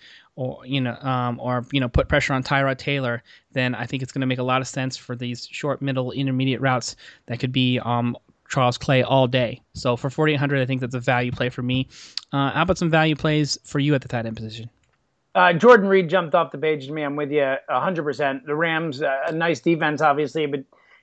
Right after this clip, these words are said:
Speaker 2: you know, and Jimmy Graham is Jimmy Graham, but Jimmy Graham was still able to find the end zone, had six catches against them.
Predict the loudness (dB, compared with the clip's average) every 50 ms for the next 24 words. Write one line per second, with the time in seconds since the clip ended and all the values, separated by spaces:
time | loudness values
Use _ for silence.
0 | _ -2 0 0 0 0 0 0 0 0 2 2 2 2 2 0 -2 -2 -2 0
1 | 2 2 2 4 4 2 0 0 0 0 0 0 0 0 0 0 -2 -2 -2 -2
2 | -2 0 2 4 6 6 6 4 2 0 2 0 0 2 2 0 0 0 0 2
3 | 2 2 2 2 0 -4 -4 -4 -2 -2 -2 -2 -2 0 2 2 2 2 0 -2
4 | -2 0 0 -2 -2 -4 -2 -2 0 -2 -2